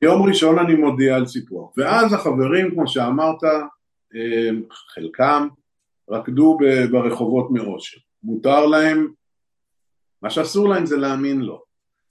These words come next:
כי, כי האמריקאים שמעו את זה, ואנחנו מדברים על ממשל טראמפ,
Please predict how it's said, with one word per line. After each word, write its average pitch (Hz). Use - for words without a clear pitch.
כי, 113
כי 113
האמריקאים 139
שמעו 147
את 113
זה, 135
ואנחנו 180
מדברים 190
על 190
ממשל 185
טראמפ, 196